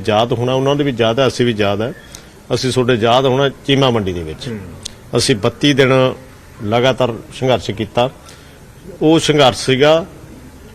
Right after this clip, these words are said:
Speaker 1: ਸੁਵਾਮੀਨਾਥਨ ਦੀ ਰਿਪੋਰਟ ਲਾਗੂ ਕਰਵਾਉਣਾ। ਅਸੀਂ ਰਾਮਲੀਲਾ ਗਰਾਊਂਡ ਦੇ ਵਿੱਚ ਉਹ ਸਾਰੇ ਫੋਰਮ ਵੱਲੋਂ ਸਾਡੇ ਨਾਲ ਗੁਰਨਾਮ ਜੀ ਰਹੇ ਨੇ, ਅੱਜ ਵੀ ਗੁਰਨਾਮ ਆਇਆ,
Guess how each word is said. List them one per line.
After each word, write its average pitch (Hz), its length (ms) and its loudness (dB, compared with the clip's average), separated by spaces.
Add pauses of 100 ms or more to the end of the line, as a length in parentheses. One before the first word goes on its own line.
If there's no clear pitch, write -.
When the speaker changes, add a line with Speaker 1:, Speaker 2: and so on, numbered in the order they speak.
(100)
Speaker 1:
ਸੁਵਾਮੀਨਾਥਨ 127 760 0
ਦੀ 131 100 -2
ਰਿਪੋਰਟ 117 280 -4
ਲਾਗੂ 107 280 0
ਕਰਵਾਉਣਾ। 76 400 -12 (680)
ਅਸੀਂ 147 220 4
ਰਾਮਲੀਲਾ 143 480 4
ਗਰਾਊਂਡ 117 280 2
ਦੇ 120 80 2
ਵਿੱਚ 113 360 0 (680)
ਉਹ 127 100 2
ਸਾਰੇ 117 380 4
ਫੋਰਮ 107 260 -2
ਵੱਲੋਂ 117 180 0
ਸਾਡੇ 113 240 0
ਨਾਲ 110 240 0
ਗੁਰਨਾਮ 101 360 -2
ਜੀ 98 100 -4
ਰਹੇ 101 160 2
ਨੇ, 135 120 -2 (140)
ਅੱਜ 117 140 0
ਵੀ 135 120 2
ਗੁਰਨਾਮ 104 320 -2
ਆਇਆ, 98 260 -6